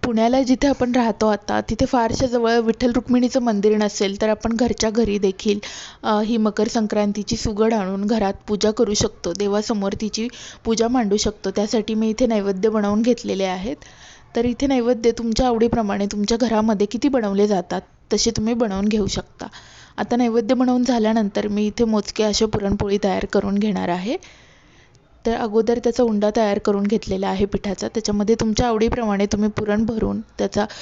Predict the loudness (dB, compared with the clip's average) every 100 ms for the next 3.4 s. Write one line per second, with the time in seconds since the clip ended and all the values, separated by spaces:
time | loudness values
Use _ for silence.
0 | -12 -4 0 0 0 2 0 2 0 2
1 | -2 -2 0 0 0 -2 -2 -2 -2 0
2 | 0 0 0 0 2 2 0 -2 -2 -4
3 | -6 -8 -8 -10